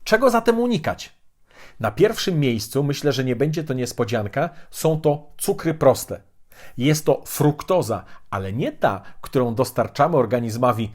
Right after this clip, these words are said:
gryząc sobie jabłuszko, tylko ta, którą dodają do składników przetworzonych. Syrop glukozowo-fruktozowy. To jest dopiero straszna rzecz. I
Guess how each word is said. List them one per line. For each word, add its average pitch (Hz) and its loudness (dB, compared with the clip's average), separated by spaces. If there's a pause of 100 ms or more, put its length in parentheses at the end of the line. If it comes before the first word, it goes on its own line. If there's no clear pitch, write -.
(140)
gryząc 113 -2
sobie 113 -2
jabłuszko, 101 -4 (360)
tylko 151 0
ta, 135 -2
którą 127 -2
dodają 127 0 (200)
do 117 -4
składników 123 -2
przetworzonych. 113 -4 (140)
Syrop 165 0 (200)
glukozowo-fruktozowy. 147 0 (580)
To 208 6
jest 139 4
dopiero 127 2 (160)
straszna 165 -2
rzecz. 117 -2 (600)
I 165 0